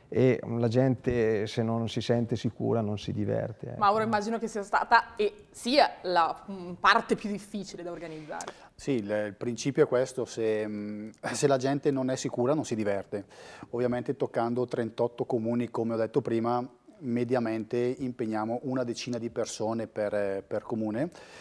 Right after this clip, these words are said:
Speaker 3: Eh, le persone in divisa sono i numeri che ha detto, che ha detto Elio, è una parte veramente molto impegnativa che poi nelle nostre, va integrata poi anche nelle nostre valli.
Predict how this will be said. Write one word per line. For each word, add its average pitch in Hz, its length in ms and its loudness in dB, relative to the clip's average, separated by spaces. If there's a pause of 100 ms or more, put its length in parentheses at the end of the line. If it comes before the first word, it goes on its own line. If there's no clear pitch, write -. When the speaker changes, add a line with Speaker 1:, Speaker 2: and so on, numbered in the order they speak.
(280)
Speaker 3:
Eh, 107 520 2
le 110 120 -2
persone 120 300 -4
in 120 80 0
divisa 110 600 0
sono 110 240 -10
i 110 40 -4
numeri 110 340 -4
che 107 120 -4
ha - 20 0
detto, 107 380 -2
che 113 140 -6
ha - 20 -2
detto 110 260 0
Elio, 123 600 2
è - 80 -6
una 135 180 2
parte 120 400 4
veramente 123 460 2
molto 120 260 0
impegnativa 123 760 2 (500)
che 160 160 10
poi 147 240 8
nelle 135 180 2
nostre, 131 340 4
va 139 220 6
integrata 135 580 4
poi 127 160 0
anche 123 160 0
nelle 120 140 -2
nostre 107 260 -2
valli. 101 420 4